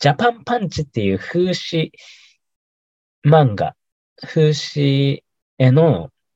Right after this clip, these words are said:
ジャパンパンチっていうのが、ね、外人さんが日本人の風刺絵を、あの、海外で描いたんですよ。ジャパンパンチっていうの。で、ジャパンパンチのパンチも、あの、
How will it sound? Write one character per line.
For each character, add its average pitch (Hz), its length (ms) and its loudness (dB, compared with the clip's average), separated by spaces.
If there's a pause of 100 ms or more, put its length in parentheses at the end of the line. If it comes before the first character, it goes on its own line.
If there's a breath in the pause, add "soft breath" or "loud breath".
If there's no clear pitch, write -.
(140)
ジ 131 180 0
ャ 123 40 0
パ 160 160 2
ン 156 100 -2
パ 170 160 -2
ン 147 100 -2
チ 139 140 -8
っ 156 60 -4
て - 180 -6
い 104 140 0
う 101 40 -2
の 95 140 -4
が、 85 240 -8 (600 loud breath)
ね、 127 100 2
外 113 240 6
人 117 240 -4
さ 120 160 0
ん 113 80 -4
が 98 320 -2 (480)
日 135 160 6
本 214 320 2
人 190 460 0
の 117 320 0
風 123 320 0
刺 123 280 2
絵 95 80 4
を、 90 200 0
あ 92 80 -10
の、 92 260 -10
海 120 180 4
外 90 140 0
で 95 80 -6
描 107 160 0
い 98 80 -2
た 92 120 -8
ん - 20 -12
で 92 60 -20
す - 140 -16
よ。 95 140 -8
ジ 107 100 -2
ャ 98 60 -2
パ 98 160 -4
ン 85 80 -10
パ 90 140 -4
ン 85 80 -12
チ - 200 -18
っ - 40 -20
て - 100 -12
い - 60 -10
う 143 100 -18
の。 - 0 - (680 loud breath)
で、 165 180 8
ジ 147 100 2
ャ 156 60 2
パ 226 120 4
ン 214 40 -2
パ 262 140 4
ン 247 40 -2
チ 160 120 -2
の 117 60 2
パ 196 180 0
ン 180 80 -6
チ - 120 -8
も、 117 220 0
あ 104 80 -2
の、 98 380 -6